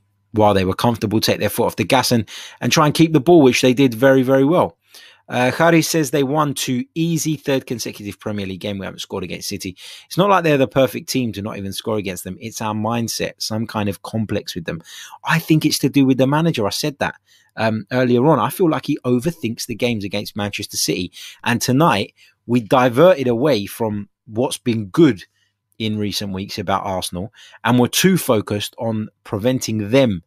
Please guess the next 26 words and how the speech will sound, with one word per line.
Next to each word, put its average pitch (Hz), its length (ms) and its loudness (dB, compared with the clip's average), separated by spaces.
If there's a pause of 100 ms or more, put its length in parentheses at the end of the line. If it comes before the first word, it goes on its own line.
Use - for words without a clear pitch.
(460)
creating 101 400 -4
chances, 90 440 -6
preventing 107 720 -6
them 120 280 4
creating 110 360 -4
an 104 100 -4
advantage 101 640 -4 (440)
in 110 120 -2
the 107 60 0
middle 104 240 -2
of 98 80 -2
the 92 80 -6
park. 104 240 -2
I 107 80 0
genuinely 123 640 2
feel, 107 340 0 (360)
um, 98 400 -2 (600)
that's 110 300 0
where 113 140 2
Mikel 107 340 0
maybe 104 280 0
went 101 280 -4
wrong 107 160 0
from 98 160 -6
the 101 140 0
outset. 107 420 -4